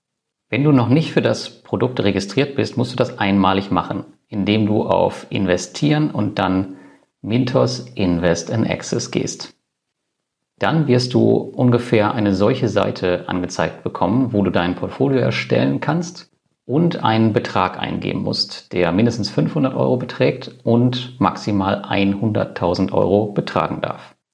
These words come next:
Hast du das einmal festgelegt, kommst du auf die ganz normale Invest in Access Dashboard-Seite.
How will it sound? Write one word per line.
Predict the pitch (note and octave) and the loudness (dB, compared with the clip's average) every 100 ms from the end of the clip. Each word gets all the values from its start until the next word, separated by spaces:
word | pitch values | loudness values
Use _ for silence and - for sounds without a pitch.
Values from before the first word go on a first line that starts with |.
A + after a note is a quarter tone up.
| _ - | _ -6
Hast | G#2+ | -2
du | - | 0
das | G#2 | 2
einmal | F#2+ F#2+ | 2 0
festgelegt, | - D3 D3 D3+ | -2 -2 0 0
kommst | - G#2 G2+ | 0 -2 0
du | A#2 | 0
auf | G2 - | 0 -2
die | - G#2+ A2+ | -2 -2 -2
ganz | - D#2+ - | -2 -2 0
normale | F2+ E2+ F2 F#2 G2 G2 | 0 2 2 2 2 -2
Invest | - F#2+ F2+ - | -2 2 2 0
in | E2+ | -4
Access | F2 - G#2 - - | -4 -4 -6 -6 -4
Dashboard-Seite. | - - - - - - - - | -4 -4 -10 -12 -6 -6 -4 -8